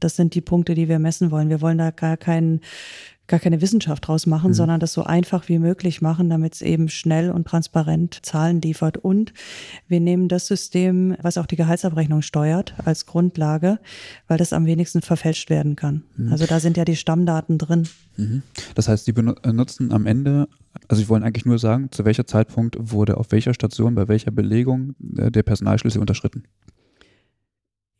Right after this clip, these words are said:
Speaker 1: Jein, also wir wollen natürlich schon sagen, wer war zu welchem Zeitpunkt auf dieser Station, weil
Speaker 2: Ach so,
Speaker 1: wir wollen
Speaker 2: okay.
Speaker 1: ja
Speaker 2: Mhm.
Speaker 1: im nächsten Schritt auch dahin kommen, eben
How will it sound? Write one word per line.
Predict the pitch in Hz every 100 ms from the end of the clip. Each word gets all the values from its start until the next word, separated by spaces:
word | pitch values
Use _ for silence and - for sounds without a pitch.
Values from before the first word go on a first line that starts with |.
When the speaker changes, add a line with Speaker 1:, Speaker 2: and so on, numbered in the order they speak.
| _ 202
Speaker 1:
Jein, | 170 165 180 170
also | 147 151 165
wir | 170
wollen | 165 170
natürlich | 170 180 165
schon | - 175
sagen, | 180 165 165 175 175
wer | 160 170 156
war | 160 170 175
zu | -
welchem | 165 165 175
Zeitpunkt | 165 165 160 - 170 165
auf | 165
dieser | 165 165
Station, | 151 156 156 - 165 170 151
weil | 156
Speaker 2:
Ach |
so, | 156
Speaker 1:
wir | -
wollen | 165 165
Speaker 2:
okay. |
Speaker 1:
ja | 160
Speaker 2:
Mhm. | 147
Speaker 1:
im | 151
nächsten | 160 - 180
Schritt | - 180 - - - - -
auch | 170 165
dahin | 175 160 175
kommen, | - 175 170 170 165 170 -
eben | - 156 165 160 165